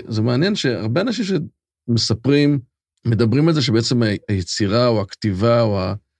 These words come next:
באיזשהו מקום גם ההצלחה מגיעה מתוך ה-,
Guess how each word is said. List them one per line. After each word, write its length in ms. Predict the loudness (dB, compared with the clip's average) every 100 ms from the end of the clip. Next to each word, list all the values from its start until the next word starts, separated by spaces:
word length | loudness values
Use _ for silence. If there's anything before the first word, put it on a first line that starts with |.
| _ _ _ -4
באיזשהו 340 | -2 0 -2
מקום 180 | 0 0
גם 100 | 0
ההצלחה 680 | 0 0 -2 -2 0 0 -2
מגיעה 440 | -2 -2 0 0
מתוך 340 | -2 -2 -4 -2
ה-, 220 | 0